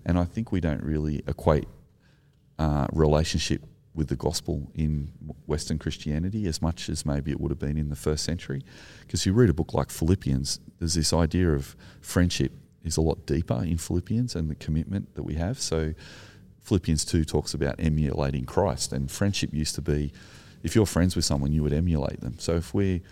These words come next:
friends with Christ, Jesus says, "I no longer call you my servants, I call you my friends." And friendship in the first century was,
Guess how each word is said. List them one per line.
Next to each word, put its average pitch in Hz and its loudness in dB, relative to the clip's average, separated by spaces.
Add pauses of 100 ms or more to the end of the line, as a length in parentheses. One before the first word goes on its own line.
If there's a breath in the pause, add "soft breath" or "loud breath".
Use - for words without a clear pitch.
(380 loud breath)
friends 85 2
with 67 -4
Christ, 82 6
Jesus 80 2
says, 76 2
"I 71 0
no 73 0
longer 71 0
call 76 2
you 73 0
my 71 0
servants, 71 0
I 55 -6
call 73 0
you 69 -2
my 67 -4
friends." 80 -2 (460 loud breath)
And 78 0
friendship 104 2
in 71 2
the 71 0
first 73 2
century 87 0
was, 73 -2